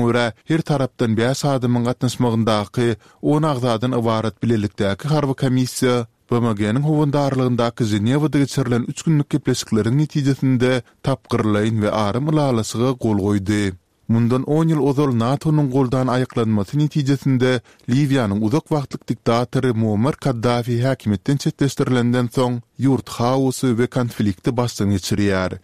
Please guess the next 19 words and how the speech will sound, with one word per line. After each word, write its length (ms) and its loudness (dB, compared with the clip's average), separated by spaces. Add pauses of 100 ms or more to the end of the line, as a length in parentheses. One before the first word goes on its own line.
(300)
Ýurdun 400 0
gün 180 2
dogrunda 460 0
we 200 0
gün 140 0
watarynda 480 0
ýerleşýän 680 0
administrasiýalar 920 0 (240)
birek-birek 760 0
bilen 180 0
söwüşýärler. 960 -2 (220)
Olary 460 0
durly 300 0
daşarky 460 -4
güýçler 480 0 (240)
we 180 2
harby 360 -4
toporlar 480 -2
goldaýarlar. 840 0